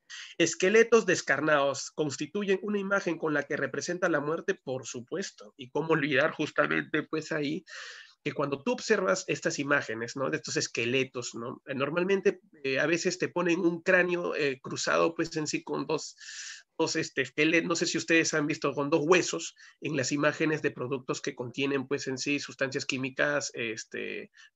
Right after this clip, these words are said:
tóxicas. Entonces tú dices, "Ah, no, esto es peligroso, es tóxico, puedo morir". Claro, efectivamente, y representa la muerte.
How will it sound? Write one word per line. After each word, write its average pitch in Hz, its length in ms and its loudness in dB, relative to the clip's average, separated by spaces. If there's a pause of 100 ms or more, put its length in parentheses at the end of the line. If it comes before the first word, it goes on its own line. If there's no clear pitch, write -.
(160)
tóxicas. - 520 -6 (380)
Entonces 143 260 -2
tú 160 60 2
dices, 147 260 -2
"Ah, 131 100 -2
no, 143 280 0
esto 151 360 0
es - 180 -2
peligroso, 127 500 0
es 135 100 -6
tóxico, 131 400 -4
puedo 156 180 2
morir". 139 380 -2 (180)
Claro, 113 180 -2
efectivamente, 123 680 -4
y 110 40 -6
representa 123 520 -4
la 139 100 -2
muerte. 127 420 -4